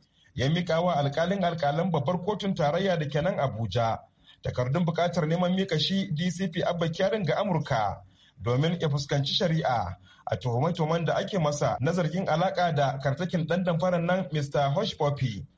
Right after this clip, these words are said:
Attorney General ɗin ya ce wannan mataki ya biyo bayan buƙatar da jami'an diflomasiyar Amurka da ke ofishin jakadancin ta da ke nan Abuja suka yi ga gwamnatin Najeriya. Ta amince ne da buƙatar miƙa Abba Kyarin ga Amurka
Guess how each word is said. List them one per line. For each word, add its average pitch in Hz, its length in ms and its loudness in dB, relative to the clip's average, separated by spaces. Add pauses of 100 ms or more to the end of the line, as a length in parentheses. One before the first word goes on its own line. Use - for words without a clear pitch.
(160)
Attorney 220 420 0
General 202 300 0
ɗin 143 260 0 (300)
ya 196 140 0
ce 226 120 -2
wannan 233 320 2
mataki 127 680 -2 (300)
ya 123 260 0
biyo 165 200 0
bayan 170 220 2
buƙatar 170 460 0
da 139 320 2
jami'an 143 480 0
diflomasiyar 147 680 0
Amurka 151 580 0 (420)
da 104 100 -2
ke 101 200 -6
ofishin 156 360 0
jakadancin 170 600 0
ta 180 140 2
da 165 100 -2
ke 156 160 0
nan 165 100 0
Abuja 165 400 0
suka 185 280 -4
yi 135 200 0
ga 135 180 0
gwamnatin 180 440 0
Najeriya. 117 800 0 (640)
Ta 196 180 2
amince 247 360 0
ne 226 100 2
da 190 80 2
buƙatar 185 480 2
miƙa 202 480 0
Abba 202 240 0
Kyarin 226 340 0
ga - 140 2
Amurka 147 600 0